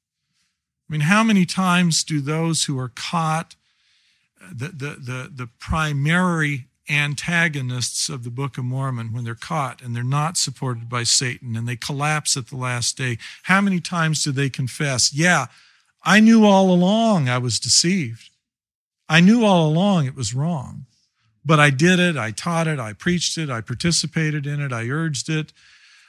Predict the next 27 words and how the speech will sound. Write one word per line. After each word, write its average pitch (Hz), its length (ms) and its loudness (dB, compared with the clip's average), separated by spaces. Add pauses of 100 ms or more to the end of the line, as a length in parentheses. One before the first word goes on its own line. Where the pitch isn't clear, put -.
(120)
I 135 100 0
knew 151 180 4
it 196 120 -2
was 143 140 -2
a 151 60 -2
lie, 147 340 -2
but 131 140 -6
I 127 100 0
nearly 180 380 4
believed 147 360 0
it 170 100 -6
myself 139 600 0
because 151 800 -2 (120)
I 139 160 -4
had 131 280 0
success 113 600 -4
at 98 240 -16
it. - 760 -14
It 175 100 -4
looked 147 280 -6
good, 127 200 -6
it 123 120 -12
felt 127 340 -12
good." 110 480 -10 (340)
It 139 180 -6
was 123 220 -2
fun. 95 880 -12